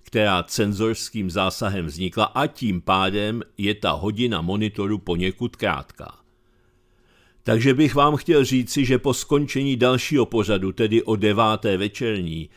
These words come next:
budete mít možnost si poslechnout jakési pokračování Monitoru, nazvané Co se do dnešního Monitoru nevešlo.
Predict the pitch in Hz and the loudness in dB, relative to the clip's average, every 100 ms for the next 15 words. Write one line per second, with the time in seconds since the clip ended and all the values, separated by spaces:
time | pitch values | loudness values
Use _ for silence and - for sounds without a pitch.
0 | - _ 95 113 113 117 123 113 110 107 | -20 _ 0 2 4 4 2 2 0 2
1 | 110 101 107 117 - 101 - 101 - 110 | 2 2 -2 -4 -4 -6 -2 -4 -2 -2
2 | 101 - 113 110 98 90 - 107 - 92 | -2 -2 -2 -2 -2 -2 -2 -2 -2 -8
3 | 76 90 - 98 - 104 104 107 110 110 | -6 -6 -4 -6 -4 -2 -2 -2 -2 -2
4 | 110 110 117 110 107 107 - _ _ _ | -2 -4 -2 -2 -2 -6 -10 _ _ _
5 | 90 95 95 104 107 104 101 98 107 _ | -2 -2 0 0 2 0 -2 -4 -12 _
6 | - 110 98 - 110 92 90 80 95 101 | -6 -4 -4 -2 -4 0 -2 -2 -4 -6
7 | - 107 95 76 76 90 92 - 87 87 | -6 -6 -6 -6 -6 -4 -4 -4 -4 -4
8 | 85 87 87 - - - | -4 -4 -6 -8 -14 -20